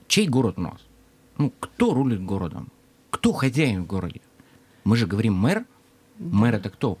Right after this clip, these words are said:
Speaker 1: у нас? Шульгин? Нет, не
Speaker 2: Нет.
Speaker 1: Шульгин. У нас мэр почему-то глава Думы.
Speaker 2: Да.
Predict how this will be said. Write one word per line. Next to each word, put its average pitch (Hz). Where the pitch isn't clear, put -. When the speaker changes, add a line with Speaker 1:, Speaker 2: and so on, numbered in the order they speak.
Speaker 1:
у 95
нас? 78
Шульгин? 214
Нет, 95
не 147
Speaker 2:
Нет. 139
Speaker 1:
Шульгин. 120
У 101
нас 107
мэр 123
почему-то 160
глава 101
Думы. 113
Speaker 2:
Да. 143